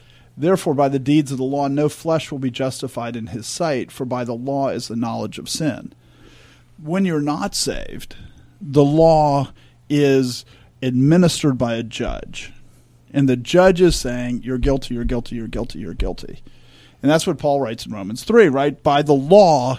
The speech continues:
you recognize your guilt. When God is your judge and you see the law, all you can get from that is guilt. But when you actually come to salvation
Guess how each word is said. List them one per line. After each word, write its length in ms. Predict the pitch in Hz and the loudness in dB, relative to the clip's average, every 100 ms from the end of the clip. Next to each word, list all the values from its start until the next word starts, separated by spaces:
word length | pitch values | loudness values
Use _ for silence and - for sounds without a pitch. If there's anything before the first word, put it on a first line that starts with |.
| - | -4
you 200 | 156 139 | -2 2
recognize 720 | 143 147 175 147 131 123 123 | 2 2 0 0 0 -2 -2
your 100 | 120 | -4
guilt. 400 | 117 131 104 - - | -2 -4 -4 -6 -12
When 240 | 139 131 | -4 0
God 320 | 127 139 165 | 2 2 4
is 160 | 196 185 | 4 4
your 140 | 202 | -2
judge 680 | 185 151 127 92 73 156 - - - - - _ - | -2 -2 -2 -4 -10 -12 -18 -20 -20 -20 -20 _ -4
and 180 | 143 147 | 0 0
you 160 | 143 135 | 0 -2
see 300 | - 196 208 | -2 -2 0
the 120 | 180 | -2
law, 520 | 170 196 131 104 - | 2 2 2 0 -2
all 260 | - 175 196 | 4 6 8
you 160 | 190 | 6
can 220 | 180 190 165 | 2 0 0
get 220 | 165 156 | 2 0
from 200 | 160 139 | -2 -2
that 200 | 127 120 | -2 -4
is 180 | 110 - | -8 -8
guilt. 540 | 156 135 - - - - _ _ _ _ _ _ - - - - | -4 -4 -6 -18 -20 -20 _ _ _ _ _ _ -20 -20 -20 -4
But 200 | 175 170 | -2 0
when 420 | 170 175 165 147 - - | -2 -2 -2 -6 -10 -8
you 140 | 156 | -2
actually 320 | 160 160 - | -2 -2 -4
come 280 | 139 160 175 | -4 -4 -4
to 100 | 147 | -4
salvation 1000 | - 131 120 185 240 226 - 104 92 151 | -8 -8 -6 -2 0 0 -4 -4 -8 -10